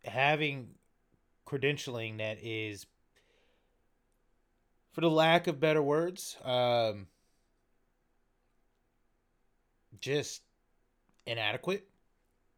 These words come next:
you're doing a disservice to what we're trying to actually accomplish, right? And so I had sat in one of these, and I'll give you a perfect example of what I'm talking about. I actually went and sat in one of the D E I trainings,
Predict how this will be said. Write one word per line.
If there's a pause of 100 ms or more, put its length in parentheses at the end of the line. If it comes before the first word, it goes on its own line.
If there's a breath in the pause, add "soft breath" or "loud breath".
(560)
you're
doing
a
disservice
to
what
we're
trying
to
actually
accomplish, (160)
right? (920 loud breath)
And
so (160)
I
had
sat (240)
in
one
of
these, (200)
and
I'll
give
you
a
perfect
example
of
what
I'm
talking
about. (540 loud breath)
I
actually
went
and
sat
in
one
of
the
D
E
I
trainings,